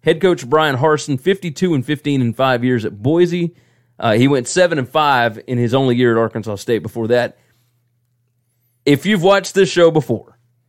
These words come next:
then you know how I feel about Brian Harsin. If you haven't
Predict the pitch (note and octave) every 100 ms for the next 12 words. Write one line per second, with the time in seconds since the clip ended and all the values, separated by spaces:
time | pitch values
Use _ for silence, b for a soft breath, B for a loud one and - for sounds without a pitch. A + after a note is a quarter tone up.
0 | _ _ _ _ _ _ _ _ - C#3
1 | D3 E3+ F3 E3+ D#3+ D3 C#3+ D3+ C#3 C3
2 | B2+ B2 B2 A#2+ B2+ B2 F#2+ G2 - A#2+
3 | F#3 A3+ B3 -